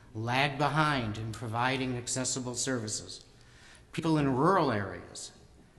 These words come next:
continue to be underserved by public transportation, and as a result, participate less in all aspects of community living.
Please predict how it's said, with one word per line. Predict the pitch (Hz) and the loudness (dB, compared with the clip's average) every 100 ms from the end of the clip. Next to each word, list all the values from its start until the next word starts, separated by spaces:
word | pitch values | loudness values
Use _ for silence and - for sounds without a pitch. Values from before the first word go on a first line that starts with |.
| - | -16
continue | - 113 - 190 180 156 | -8 -4 0 2 4 2
to | 117 | 2
be | 110 | -2
underserved | 110 110 107 - 120 113 113 104 | -2 -2 -4 -4 -4 -4 -6 -8
by | 104 | -8
public | 104 - 113 107 | -8 -8 -8 -8
transportation, | - 117 104 - 110 104 92 - 95 - - - - - - | -10 -10 -10 -12 -14 -12 -12 -12 -14 -18 -20 -20 -20 -20 -10
and | 120 | -6
as | 123 107 | -4 -2
a | |
result, | 113 113 107 151 156 156 - - - - - - - - - - - _ _ | -4 -4 0 2 2 -2 -14 -20 -20 -20 -20 -20 -20 -20 -20 -20 -20 _ _
participate | 120 - 131 143 - 123 113 | -10 -6 -4 -4 -4 -4 -4
less | 117 127 120 - - - - - - | -4 -4 0 0 0 -4 -16 -20 -12
in | 113 | -6
all | 110 120 127 | -2 0 0
aspects | 120 113 - - 107 - | -2 -2 -6 -6 -10 -8
of | 107 - | -8 -6
community | 117 107 107 107 107 | -4 -2 -4 -4 -6
living. | 110 104 95 | -6 -8 -12